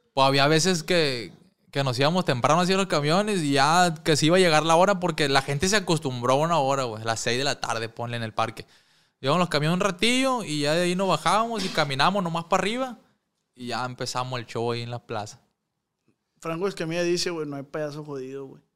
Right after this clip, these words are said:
Speaker 1: No hay payaso jodido.
Speaker 2: No hay payaso jodido, pero la, la, las personas, güey,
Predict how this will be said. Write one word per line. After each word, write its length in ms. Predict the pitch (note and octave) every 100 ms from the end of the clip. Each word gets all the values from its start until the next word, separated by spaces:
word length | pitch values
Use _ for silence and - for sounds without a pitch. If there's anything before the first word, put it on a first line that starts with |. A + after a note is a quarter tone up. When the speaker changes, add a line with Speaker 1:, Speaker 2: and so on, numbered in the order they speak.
| _ _
Speaker 1:
No 60 | G#2+
hay 80 |
payaso 440 | G2+ A2 G#2+ A2 A2
jodido. 420 | G#2+ G2+ G2+ G#2+
Speaker 2:
No 220 | D3 C#3+ C#3+
hay 160 | D3+
payaso 400 | D3 D#3 D3 D3
jodido, 440 | D#3+ D#3 F3 F#3 E3+
pero 460 | F#3 G#3+ A#3+ A#3+ - _ _ _ _
la, 380 | D#3+ E3+ F3 E3+ _
la, 540 | F3 E3+ E3+ D#3+ D3+ D3+
las 240 | E3 D#3
personas, 540 | D#3 C#3+ A#2 G3 A#3 A3+
güey, 360 | G#3 D#3+ C3